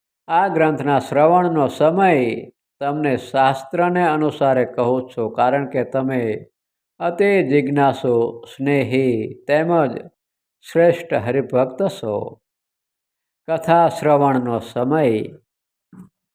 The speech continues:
આ પૃથ્વી પર આ શાસ્ત્ર અતિશય આદરપૂર્વક નિરંતર સાંભળવું.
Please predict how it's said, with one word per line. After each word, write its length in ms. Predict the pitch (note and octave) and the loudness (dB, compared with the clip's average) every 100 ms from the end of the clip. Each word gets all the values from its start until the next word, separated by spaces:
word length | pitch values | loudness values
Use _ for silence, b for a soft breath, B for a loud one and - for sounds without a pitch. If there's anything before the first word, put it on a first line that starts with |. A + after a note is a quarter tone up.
| _ _ _ _ _ _ _ - | _ _ _ _ _ _ _ -4
આ 240 | E3 F3+ | 2 4
પૃથ્વી 560 | F#3 D#3+ E3 E3 D#3 C#3+ | 4 2 2 4 2 2
પર 220 | C3+ B2+ B2 - - | 4 2 2 -2 2
આ 120 | C3 | 2
શાસ્ત્ર 580 | C3 - B2+ C3 - D3 C3 | 2 2 2 2 -2 0 2
અતિશય 880 | A#2 C#3+ C#3+ G3 G3+ F#3+ - D3+ C3 | 4 2 2 2 2 2 2 4 4
આદરપૂર્વક 1300 | C3 D3 E3 E3+ E3+ D3+ D3+ C#3 B2+ B2 A#2+ A2+ A#2 A2+ | 4 4 6 6 4 2 0 0 2 2 2 0 -2 -2
નિરંતર 760 | A#2+ C3+ F3 G3+ G3+ G3 D3 | 0 4 4 2 -2 0 0
સાંભળવું. 840 | - A#2+ A#2 A2 A2 G#2+ G#2 G#2+ | 2 0 0 0 -2 -2 -6 -10